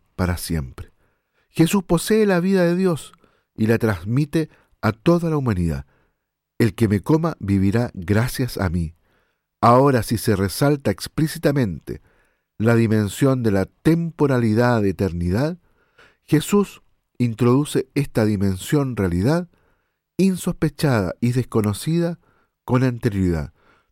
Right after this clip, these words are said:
No es como el pan de los padres, que lo comieron y murieron. Tres, "El pan es mi carne". Se trata de otra formulación de la primera afirmación. La carne y la sangre de Jesús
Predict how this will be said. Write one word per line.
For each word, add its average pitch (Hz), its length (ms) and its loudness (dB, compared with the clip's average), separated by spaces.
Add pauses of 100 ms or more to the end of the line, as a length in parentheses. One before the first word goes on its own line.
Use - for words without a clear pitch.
No 156 200 4
es 202 100 -2
como 160 220 0
el 127 100 -2
pan 160 400 -2 (240)
de 104 160 -2
los 113 160 -2
padres, 120 720 0 (720)
que 110 80 2
lo 107 120 2
comieron 117 640 -2 (240)
y 123 100 -2
murieron. 87 600 -4 (1500)
Tres, 131 460 0 (480)
"El 92 180 -2
pan 113 380 0 (140)
es 107 240 -4
mi 101 120 -2
carne". 80 520 -6 (580)
Se 139 160 2
trata 156 340 2
de 131 60 4
otra 170 260 2
formulación 151 720 0
de 151 80 -2
la 123 140 0
primera 139 380 0
afirmación. 90 600 -8 (600)
La 98 240 0
carne 123 420 2
y 87 60 0
la 85 140 -2
sangre 160 400 -2
de 147 80 -4
Jesús 135 440 -8